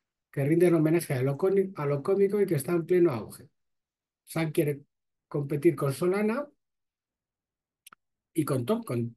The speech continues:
Telegram, ¿vale? Con la moneda de Solana y con Telegram. Fijaos que aquí tenemos pam, que es, eh, de Solana, Ethereum, Lido y Ethereum, que son las normales, y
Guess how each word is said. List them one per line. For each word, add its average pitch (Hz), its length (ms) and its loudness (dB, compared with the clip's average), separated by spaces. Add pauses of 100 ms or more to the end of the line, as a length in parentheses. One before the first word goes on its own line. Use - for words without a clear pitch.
Telegram, 139 480 -2
¿vale? 185 180 -4
Con 131 120 -4
la 120 80 -2
moneda 139 320 0
de 156 100 4
Solana 180 380 2
y 196 60 -2
con 123 180 -2
Telegram. 120 420 -8 (460)
Fijaos 170 360 0
que 175 300 4 (840)
aquí 135 260 2
tenemos 156 400 2
pam, 202 420 2 (220)
que 139 280 0
es, - 340 -6 (460)
eh, 123 380 -4
de 123 140 0
Solana, 185 720 4
Ethereum, 160 640 0 (320)
Lido 151 380 4
y 131 100 2
Ethereum, 123 420 -2
que 107 120 -8
son 123 220 -6
las 117 120 -2
normales, 180 640 2
y 135 180 -8